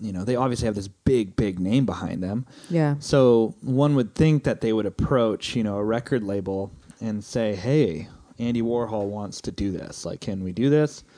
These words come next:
Speaker 2: Yeah.
Speaker 1: But they did that exact same thing that, uh, you were talking about, Jackson Pollock and, uh,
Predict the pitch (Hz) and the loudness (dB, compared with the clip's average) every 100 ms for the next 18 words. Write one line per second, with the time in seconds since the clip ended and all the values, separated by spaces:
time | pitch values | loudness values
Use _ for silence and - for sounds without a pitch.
0 | - - 180 151 143 143 147 131 123 - | -20 -12 -2 0 0 2 0 0 -4 0
1 | 165 185 127 139 151 - 123 123 120 117 | 4 4 4 2 0 -2 0 2 2 0
2 | 110 120 120 147 135 127 - 139 123 123 | 0 -2 -2 0 0 -2 -2 -2 0 0
3 | 107 98 - - 104 87 95 101 120 110 | -2 -4 -8 -10 -10 -8 -8 -8 -10 -12
4 | 110 98 90 110 - 107 - 123 127 104 | -12 -14 -10 -10 -8 -6 -2 2 2 2
5 | - - _ _ _ _ _ _ - - | -2 -16 _ _ _ _ _ _ -18 -14
6 | - - 117 107 104 98 92 | -8 -2 -2 0 0 -2 -6